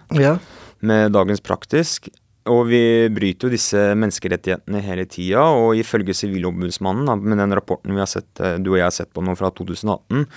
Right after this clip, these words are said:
Speaker 2: så rapporteres jo i tillegg da fra norske fengsler om grove brudd på, og manglende kompetanse, og har jo null kapasitet til å gjøre noe med de psykisk syke fengslene.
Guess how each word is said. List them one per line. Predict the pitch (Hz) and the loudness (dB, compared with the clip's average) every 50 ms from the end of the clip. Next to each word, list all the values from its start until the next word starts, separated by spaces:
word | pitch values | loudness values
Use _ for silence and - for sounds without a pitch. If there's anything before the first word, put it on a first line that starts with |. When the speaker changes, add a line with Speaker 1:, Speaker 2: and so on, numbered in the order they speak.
| - - - - - - - - - - _ _ - | -20 -18 -18 -18 -18 -20 -20 -20 -20 -20 _ _ -8
Speaker 2:
så | - - 113 110 110 110 110 110 107 | 0 2 4 4 4 4 4 4 4
rapporteres | 104 110 - 117 - - 101 98 92 - | 4 2 2 2 0 2 2 2 2 2
jo | 110 | 0
i | 95 | -2
tillegg | - - - 117 101 90 95 117 135 | -2 -2 -2 0 0 2 2 2 2
da | 135 123 | 2 2
fra | - 120 117 | 2 2 0
norske | 120 107 - - - - 101 | 0 0 -2 -4 -4 -4 -4
fengsler | - 98 95 92 - - 107 | -4 -2 -4 -4 -4 -4 -2
om | 113 107 92 - | -2 -2 -4 -2
grove | - 127 117 113 107 95 82 - - - 90 | 0 2 2 2 2 0 -2 -4 -8 -8 -6
brudd | 90 90 90 120 147 151 - - - _ _ - | -4 -2 -2 -2 -2 -2 -6 -10 -20 _ _ -4
på, | - | -2
og | 120 117 113 113 104 73 110 110 | 0 2 2 0 0 0 0 0
manglende | 113 110 107 104 98 92 87 90 90 90 | 2 0 0 0 -2 -2 -4 -4 -6 -6
kompetanse, | - 95 95 98 98 - - 92 90 87 87 95 - - - - 143 143 - - - - | -8 -8 -8 -8 -8 -6 -6 -6 -4 -6 -8 -10 -10 -10 -6 -4 -4 -4 -6 -10 -10 -4
og | - 113 113 110 107 104 95 | 0 2 4 4 4 2 2
har | 95 104 104 98 98 | 2 2 2 2 2
jo | 104 107 | 2 0
null | 98 87 90 - | 0 0 -2 -4
kapasitet | - - - - - 90 - 98 92 - - 107 117 | -6 -6 -6 -6 -6 -6 -6 -6 -6 -4 -6 -6 -2
til | - 117 104 | 0 0 2
å | 107 | 2
gjøre | 107 95 - - 90 | 2 0 0 -2 -4
noe | 98 92 90 | -4 -2 -2
med | 95 95 95 92 90 87 85 95 | -2 -2 -4 -4 -6 -8 -6 -6
de | 92 101 | -6 -6
psykisk | - - - 85 85 90 - - - - - - | -6 -6 -8 -10 -10 -10 -10 -12 -12 -12 -12 -10
syke | - - 202 180 - 87 - | -4 -4 -4 -4 -4 -6 -6
fengslene. | - 87 85 - - 90 92 117 151 156 | -6 -6 -6 -6 -8 -6 -6 -4 -6 -6